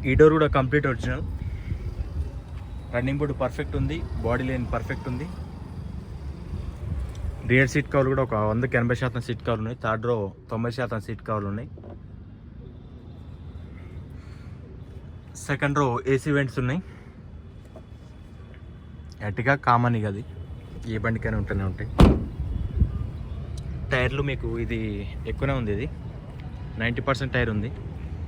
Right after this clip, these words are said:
లెఫ్ట్ అండ్ రియర్ వ్యూ ఎక్కడ స్క్రాచెస్ కానీ, డెంట్స్ కానీ ఎక్కడ లేవండి. వీడీఐ స్మార్ట్ హైబ్రిడ్ ఇంజను, డీజిల్ కార్ ఇది, డీజిల్ కారు. వీడీఐ అంటే డీజిల్ కారు. డీ వచ్చిందంటే డీజిలే అండి,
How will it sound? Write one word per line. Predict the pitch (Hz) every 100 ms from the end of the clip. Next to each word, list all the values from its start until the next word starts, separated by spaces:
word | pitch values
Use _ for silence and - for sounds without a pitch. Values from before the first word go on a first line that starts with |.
| - - - - - -
లెఫ్ట్ | 135 -
అండ్ | 180 160
రియర్ | 156 156
వ్యూ | 165
ఎక్కడ | 165 160
స్క్రాచెస్ | 165 - 147 160 156
కానీ, | 165
డెంట్స్ | 151 143 131
కానీ | 139
ఎక్కడ | 135 143
లేవండి. | 135 131 135
వీడీఐ | 139 139 156 185 - - - - - - - -
స్మార్ట్ | - 139 156
హైబ్రిడ్ | 151 151 147
ఇంజను, | 135 139 220 - - - - - - - - - - - - - - - -
డీజిల్ | 143 139 180
కార్ | - 139
ఇది, | 107 - - - -
డీజిల్ | 123 120 156
కారు. | 135 110 127
వీడీఐ | 123 127 151
అంటే | 147 143 170
డీజిల్ | 143 120 135
కారు. | 127 117 - - - - - - - - - - - - - - - - - -
డీ | - 165 190
వచ్చిందంటే | 170 165 165 165 175
డీజిలే | 143 143 156
అండి, | 147 120 139